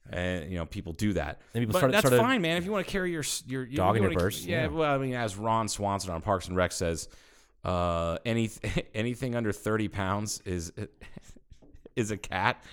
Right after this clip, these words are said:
Speaker 1: and cats are useless.
Speaker 2: Oh.
Speaker 1: Yeah, no, I, I like cats, I, but I've always thought that statement was really funny.
Speaker 2: Does that mean that if I were to acquire a Jaguar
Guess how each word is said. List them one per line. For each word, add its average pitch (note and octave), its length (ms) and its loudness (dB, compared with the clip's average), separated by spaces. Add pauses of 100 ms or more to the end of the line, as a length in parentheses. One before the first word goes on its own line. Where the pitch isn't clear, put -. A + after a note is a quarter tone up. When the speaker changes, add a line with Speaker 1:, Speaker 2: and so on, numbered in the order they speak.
(100)
Speaker 1:
and F#2+ 140 -2
cats G2+ 340 0
are F#2 60 -2
useless. E2+ 580 -4 (480)
Speaker 2:
Oh. E2 600 -4 (340)
Speaker 1:
Yeah, G#2+ 240 4
no, A#2 160 4
I, B2 320 6
I D#3+ 160 8
like A2+ 220 8
cats, F2+ 360 -2
I, B2+ 80 4
but A#2+ 180 6
I've A#2 140 6
always G#2+ 240 0
thought G2 200 -2
that F2 120 -8
statement F2 400 -2
was D#2 140 -8
really D2+ 160 -2
funny. C#2 260 -4 (220)
Speaker 2:
Does G#2 140 -2
that B2+ 120 2
mean B2+ 140 0
that A#2 120 2
if G#2 140 -2
I A2+ 200 4
were G#2+ 160 0
to G2+ 280 -2
acquire G#2+ 540 2
a F#2 360 -4 (140)
Jaguar F#2 760 2